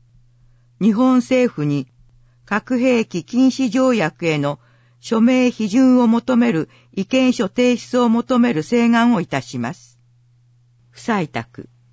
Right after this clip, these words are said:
二十六、インボイス制度の廃止を求める意見書について。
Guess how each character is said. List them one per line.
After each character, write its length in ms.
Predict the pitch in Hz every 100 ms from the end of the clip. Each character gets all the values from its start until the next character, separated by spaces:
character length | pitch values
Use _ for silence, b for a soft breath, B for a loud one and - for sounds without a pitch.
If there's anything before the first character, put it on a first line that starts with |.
| _ _ _ _ _ _ _ _ _ _ _ _ _ _
二 180 | 202 262
十 280 | 170 180 120
六、 440 | 127 - 147 - _ _ _ _ _ _ _ _ _ _ _ _ _ _ _ _
イ 160 | 214 247
ン 100 | 247
ボ 180 | 240
イ 60 | 240
ス 140 | -
制 280 | 233 247 240
度 140 | 160 143
の 140 | 135
廃 260 | 156 233 226
止 220 | - 226
を 80 | 208
求 240 | 214 220
め 120 | 220
る 120 | 156
意 100 | 127
見 220 | 120 202 202
書 160 | 180
に 140 | 147 107
つ 120 | 143
い 100 | 117
て。 280 | - 117